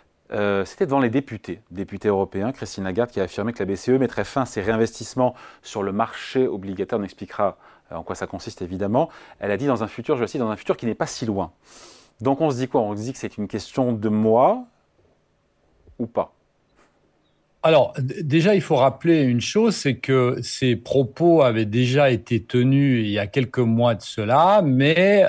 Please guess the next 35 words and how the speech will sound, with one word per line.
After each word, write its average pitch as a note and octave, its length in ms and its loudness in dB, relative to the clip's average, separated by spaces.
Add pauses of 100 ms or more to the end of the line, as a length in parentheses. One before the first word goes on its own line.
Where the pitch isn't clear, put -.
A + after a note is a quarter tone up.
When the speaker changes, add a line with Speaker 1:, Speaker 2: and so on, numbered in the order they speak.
Speaker 2:
euh, A#2 340 4
Christine C#3 480 -2
Lagarde B2+ 420 4
avait A2+ 200 0
dit F#3 300 0
que - 120 -2
les B2 300 4
membres D3 560 4
n'en B2 200 2
avaient D3 260 4
pas F#3+ 260 2
parlé C3 560 2 (100)
ensemble. A#2 680 2 (140)
Alors G#2+ 320 -2
là, C3+ 380 4
on A2+ 160 -2
comprend, D3+ 640 4 (380)
euh, A#2 200 4
en A#2+ 200 4
lisant C#3+ 340 4
à B2+ 60 4
travers B2 320 4
les B2 140 2
lignes, G#3+ 260 4
que - 140 0
apparemment B2+ 580 6
les D3+ 160 4
membres F3+ 320 6
en E3+ 80 4
ont F#3+ 100 6
parlé G3 340 6
cette D3 240 -2
fois-ci. A#2+ 440 0
Donc, C3 300 0
euh, D3+ 100 4